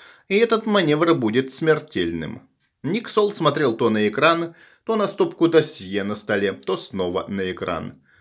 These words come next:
Там виднелись два фиолетово-белых пятна, одно из которых было больше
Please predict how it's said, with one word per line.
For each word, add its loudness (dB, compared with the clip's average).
Там 2
виднелись 2
два 4
фиолетово-белых 2
пятна, -2
одно -2
из -4
которых 0
было 6
больше 2